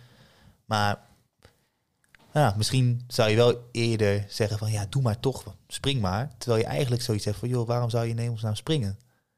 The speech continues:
Da-, daarmee leid je ook al iets meer het leven van iemand anders. En, ehm,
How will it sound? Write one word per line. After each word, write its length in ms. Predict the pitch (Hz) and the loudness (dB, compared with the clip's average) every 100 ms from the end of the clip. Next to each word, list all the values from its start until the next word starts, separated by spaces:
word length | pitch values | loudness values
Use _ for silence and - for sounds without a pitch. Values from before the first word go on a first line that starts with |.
| _ _ _ _ | _ _ _ _
Da-, 140 | 120 | 0
daarmee 320 | 120 123 131 | 4 2 4
leid 260 | 123 127 123 | 2 2 0
je 160 | 127 - - | -6 -8 0
ook 300 | 156 185 - | 2 2 0
al 260 | - 113 101 | 2 2 0
iets 180 | 120 - | -6 -4
meer 300 | 107 104 101 | -2 -2 -2
het 100 | 101 | -2
leven 260 | 98 101 | -2 -2
van 120 | 98 101 | -4 -4
iemand 200 | 101 98 | -4 -4
anders. 340 | 98 120 143 | -4 -4 -4
En, 280 | 107 107 104 | -2 -2 -2
ehm, 320 | 104 104 104 | -2 -2 -2